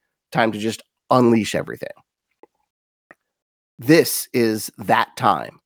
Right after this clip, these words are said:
for the Quraysh. This is where the Quraysh are at now. defcon one.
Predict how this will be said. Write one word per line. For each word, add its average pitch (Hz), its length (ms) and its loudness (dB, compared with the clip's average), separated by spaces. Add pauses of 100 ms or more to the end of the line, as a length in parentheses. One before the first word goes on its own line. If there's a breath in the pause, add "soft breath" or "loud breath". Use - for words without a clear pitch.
for 113 260 -2
the 95 120 -6
Quraysh. - 380 -8
This 139 340 0
is 131 120 -4
where 123 200 2
the 104 100 -2
Quraysh 98 460 -4
are 85 120 -2
at 85 160 -8
now. - 300 -12 (480)
defcon 113 720 2
one. 82 340 -6